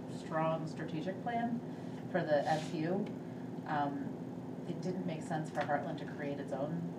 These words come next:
strategic plan, and so instead we created a radar list of, like, things that are important to us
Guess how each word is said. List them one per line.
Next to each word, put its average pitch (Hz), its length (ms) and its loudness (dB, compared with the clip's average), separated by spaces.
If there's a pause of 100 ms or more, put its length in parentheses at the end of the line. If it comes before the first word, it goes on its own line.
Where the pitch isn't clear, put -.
strategic 180 520 0
plan, 190 360 6
and 165 160 2
so 156 240 2
instead 156 400 0
we 151 100 -2
created 143 460 -2
a 135 80 2
radar 165 420 4
list - 460 6
of, 147 260 4
like, 139 260 0
things 147 260 0
that 147 120 0
are 139 140 4
important 135 380 0
to 131 80 0
us 139 220 2